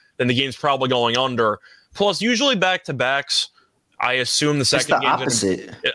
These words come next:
Speaker 1: I'm assuming it's gonna go under because you're
Speaker 2: Yeah.
Speaker 1: familiar with each other and you're gonna try to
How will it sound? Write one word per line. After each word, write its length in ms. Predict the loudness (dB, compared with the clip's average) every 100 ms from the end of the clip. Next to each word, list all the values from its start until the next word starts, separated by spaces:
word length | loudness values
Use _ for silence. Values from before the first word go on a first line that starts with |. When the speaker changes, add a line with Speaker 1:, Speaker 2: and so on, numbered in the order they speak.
| 0
Speaker 1:
I'm 120 | 0
assuming 160 | 2 0
it's 60 |
gonna 160 | 0 2
go 220 | 4 4
under 240 | 2 0 0
because 240 | -2 0
you're 120 | 2
Speaker 2:
Yeah. 140 | 4 4
Speaker 1:
familiar 320 | 4 2 2
with 140 | 2
each 160 | 0 0
other 240 | 2 0
and 60 | 0
you're 100 | 0
gonna 140 | 2 2
try 140 |
to 60 | 4